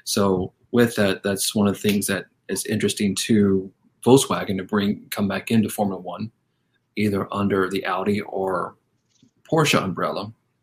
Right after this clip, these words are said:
And another thing we discussed also is some higher ups at Williams,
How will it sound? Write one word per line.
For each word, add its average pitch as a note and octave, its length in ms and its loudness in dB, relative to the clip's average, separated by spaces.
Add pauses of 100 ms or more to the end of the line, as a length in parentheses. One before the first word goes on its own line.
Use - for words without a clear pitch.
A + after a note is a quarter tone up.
(840)
And G#2 500 4 (440)
another B2 420 8 (220)
thing A#2 160 8
we A2 80 6
discussed G2+ 420 2
also A2+ 520 4
is F#2+ 380 0
some A2 280 4
higher A2 320 2
ups - 260 0
at A2 160 -2
Williams, G#2+ 600 0